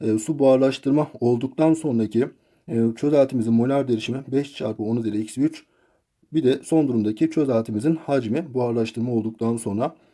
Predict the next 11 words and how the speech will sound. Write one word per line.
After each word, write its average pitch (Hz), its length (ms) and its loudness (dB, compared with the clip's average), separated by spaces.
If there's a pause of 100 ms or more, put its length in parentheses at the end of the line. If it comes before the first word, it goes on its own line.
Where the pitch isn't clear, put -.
(220)
Buradan 156 260 4
işlem 160 300 2
yaptıktan 151 500 0
sonra 131 220 -4
arkadaşlar 120 520 -2 (460)
V 156 320 6
değerine 127 400 2 (180)
yirmi 147 420 4 (140)
mililitre 123 460 -2
olarak 101 320 -2
hesaplayacaksınız. 143 920 -2